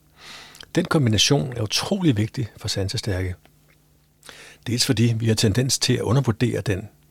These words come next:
eller ligefrem prøve at glemme den. Dels fordi det er den kombination, der gør forskellen på at have en tændstik i hånden, og så have en tændt tændstik i hånden.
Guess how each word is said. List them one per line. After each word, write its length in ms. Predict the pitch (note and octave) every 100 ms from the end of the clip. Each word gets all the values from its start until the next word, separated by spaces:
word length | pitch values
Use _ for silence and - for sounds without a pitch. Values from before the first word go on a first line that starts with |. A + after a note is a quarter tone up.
| -
eller 160 | G#2
ligefrem 460 | F#2+ B2+ - G2 G2+
prøve 400 | - F#2 G2+ D3 -
at 100 | -
glemme 240 | G#2+ G2+
den. 220 | B2 A#2+ A2 _ _ _ _ _ _ _ - - -
Dels 220 | F#3+ -
fordi 300 | B2+ A2 G2 _ -
det 60 | A2+
er 40 |
den 160 | C#3 D#3
kombination, 640 | B2 G2 G2 - A#2+ - -
der 60 | G2+
gør 200 | G#2+ G#2+
forskellen 760 | - A#2+ C3+ - - G2 F#2 - - - - -
på 160 | A#2+
at 80 | A#2
have 140 | G#2+ A2
en 80 |
tændstik 460 | - B2 B2 - A2
i 40 |
hånden, 380 | G2+ A2+ A#2 G#2+ - _ - - - -
og 100 | -
så 100 | G#2
have 200 | F2 A2+
en 200 | G#2 F#2+ -
tændt 380 | - F#3 - - - -
tændstik 560 | - G#2 - F#2+ - -
i 60 | G#2
hånden. 320 | G#2+ -